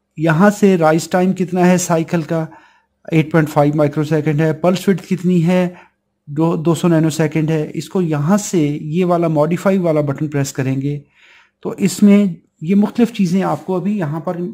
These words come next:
ऑप्शन मिलते हैं। यहाँ पर आपको मुख्तलिफ चीज़ें यहाँ पर मिलेंगी। ये इसको, ये अप वाला बटन है, ये डाउन वाला है, एफ़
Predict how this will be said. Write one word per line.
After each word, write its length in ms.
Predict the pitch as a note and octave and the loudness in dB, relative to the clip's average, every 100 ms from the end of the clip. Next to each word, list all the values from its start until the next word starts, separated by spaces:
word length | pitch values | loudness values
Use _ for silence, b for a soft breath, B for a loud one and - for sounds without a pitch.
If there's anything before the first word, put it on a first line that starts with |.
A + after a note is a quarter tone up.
| - - | -12 -8
ऑप्शन 260 | D#3 - F3+ | -8 -4 -2
मिलते 340 | C#3 A2+ A#2+ | -2 -4 -8
हैं। 220 | A#2 A2+ - _ _ _ - | -10 -12 -20 _ _ _ -6
यहाँ 240 | D#3 F#3 | 0 2
पर 140 | G3+ F3 | 2 2
आपको 360 | D#3 D3+ G#3+ A#3 b b b F#3 | 0 -2 -6 -6 b b b -10
मुख्तलिफ 340 | G3 A3 - | -4 -2 0
चीज़ें 240 | G3 F3+ | 0 0
यहाँ 260 | F#3+ D#3+ D#3+ | 0 0 -2
पर 120 | D3+ | 0
मिलेंगी। 480 | C#3+ A#2 A2 - A2+ _ _ _ C#3 | 0 0 -4 -8 -18 _ _ _ -6
ये 180 | D#3 F#3 | -2 -2
इसको, 540 | F#3 G#3+ G#3 - _ - | -2 -4 -4 -8 _ -12
ये 140 | D3+ F3+ | -8 -4
अप 240 | - A#3+ | -6 -4
वाला 180 | G#3 G#3+ | -2 0
बटन 220 | G3 G3+ | 0 -2
है, 160 | G3+ G#3 | -2 0
ये 140 | F3+ D#3 | 0 0
डाउन 220 | C#3 C3 | -2 -2
वाला 240 | C#3 D3 | -2 -4
है, 160 | - F3 | -4 -6
एफ़ 140 | F3 | -8